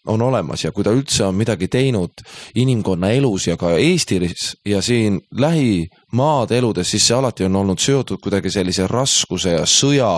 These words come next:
ja, ja surve ja depressiivsuse ja nii edasi. Ja ma arvan, et väga paljud inimesed, kes, äh,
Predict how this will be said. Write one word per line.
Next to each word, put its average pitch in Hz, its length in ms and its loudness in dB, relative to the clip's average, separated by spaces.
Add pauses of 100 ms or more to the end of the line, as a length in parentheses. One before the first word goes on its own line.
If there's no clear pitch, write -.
(140)
ja, 78 140 2 (440)
ja 90 80 -4
surve 113 600 2
ja 82 140 0
depressiivsuse 101 840 0
ja 87 80 0
nii 92 160 0
edasi. 82 320 -6 (560)
Ja 110 260 0
ma 139 240 0
arvan, 139 300 0
et - 180 -12
väga 135 220 0
paljud 147 320 0
inimesed, 95 420 0
kes, - 300 -2
äh, 101 240 2